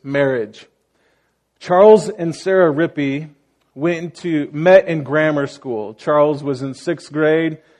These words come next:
Sarah was in fourth. For the next eighty-nine years, they went together like cookies and milk. They were married in nineteen forty-two, more than seventy-five years ago, and had five children.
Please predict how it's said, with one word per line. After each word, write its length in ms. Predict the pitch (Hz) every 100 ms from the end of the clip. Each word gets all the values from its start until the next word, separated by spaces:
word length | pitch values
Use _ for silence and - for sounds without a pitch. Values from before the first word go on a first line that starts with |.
| _
Sarah 420 | _ - 151 151 147
was 220 | 147 139
in 160 | 127
fourth. 640 | 120 - 165 170 170 - _ _ _ _ _ _ _
For 120 | 156
the 80 | 147
next 320 | 156 165 - -
eighty-nine 640 | 165 185 208 196 190 185
years, 680 | 170 160 143 127 123 - - _ -
they 120 | 135
went 220 | 139 165
together 460 | - 143 147 147 147
like 500 | 135 127 123 _ _
cookies 500 | - 160 151 147 139
and 300 | 139 131 127
milk. 400 | 131 113 _ - _ _ _ _ _ -
They 80 | 143
were 160 | 147
married 320 | 143 156 170
in 100 | 156
nineteen 420 | 147 156 175 196 175
forty-two, 800 | 175 170 180 - 151 151 156 _ _ _
more 200 | 135 147
than 200 | 147 143
seventy-five 840 | - - 175 170 185 185 170 170 156
years 220 | 156 127
ago, 320 | 131 135 135
and 200 | 110 127
had 200 | 135 127
five 400 | - 139 143 139
children. 500 | - 139 123 113 107